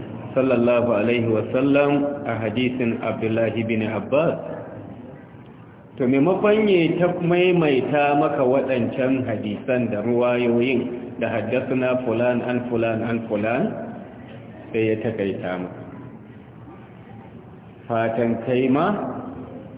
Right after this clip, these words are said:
kwakwalwarka ta cakko abin da ya koya maka baya, sai ka nana. Duka dai an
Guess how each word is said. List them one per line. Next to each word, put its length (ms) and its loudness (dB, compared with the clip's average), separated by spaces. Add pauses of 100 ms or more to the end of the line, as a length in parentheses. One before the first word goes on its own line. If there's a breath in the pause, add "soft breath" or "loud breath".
(180)
kwakwalwarka 800 0
ta 60 -2 (100)
cakko 720 0
abin 400 0
da 80 0
ya 240 0
koya 400 0
maka 320 -4
baya, 400 0 (640)
sai 180 0
ka 140 -4
nana. 400 -4 (1800)
Duka 240 -4
dai 180 0
an 220 0